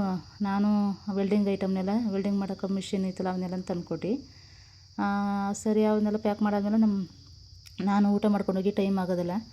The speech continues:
ಒಂದೂವರೆ ಎರಡು ಗಂಟೆ ಹತ್ರ ಆಯ್ತು, ಪತ್ರ ಊಟ ಮಾಡ್ಕೊಂಡು ಹೋಗಿ, ಇನ್ನೂ, ಆ, ಊಟ ಟೈಮ್ ಆಗೋದು ಅಂತ ಹೇಳಿದ್ವಿ. ಸರಿ ಅಂದ್ಬಿಟ್ಟು ಬೇಳೆ ಸಾಂಬಾರು ಅನ್ನ ಮಾಡಿದ್ವಿ.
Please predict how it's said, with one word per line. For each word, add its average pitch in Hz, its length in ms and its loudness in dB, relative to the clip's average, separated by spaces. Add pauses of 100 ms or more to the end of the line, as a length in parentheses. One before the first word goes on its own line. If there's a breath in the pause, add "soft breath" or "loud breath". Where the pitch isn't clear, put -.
(540 loud breath)
ಒಂದೂವರೆ 208 300 4
ಎರಡು 202 160 2
ಗಂಟೆ 196 220 0
ಹತ್ರ 190 200 -4
ಆಯ್ತು, 180 200 -2
ಪತ್ರ 185 160 -2
ಊಟ 196 180 0
ಮಾಡ್ಕೊಂಡು 190 380 0
ಹೋಗಿ, 185 160 -2
ಇನ್ನೂ, 185 280 0
ಆ, 180 160 -2 (300 loud breath)
ಊಟ 202 140 -2
ಟೈಮ್ 190 200 0
ಆಗೋದು 185 240 -2
ಅಂತ 180 140 -4
ಹೇಳಿದ್ವಿ. 180 380 -2 (640 loud breath)
ಸರಿ 226 180 6
ಅಂದ್ಬಿಟ್ಟು 220 260 6
ಬೇಳೆ 208 260 4
ಸಾಂಬಾರು 214 640 0
ಅನ್ನ 190 220 -2
ಮಾಡಿದ್ವಿ. 185 560 0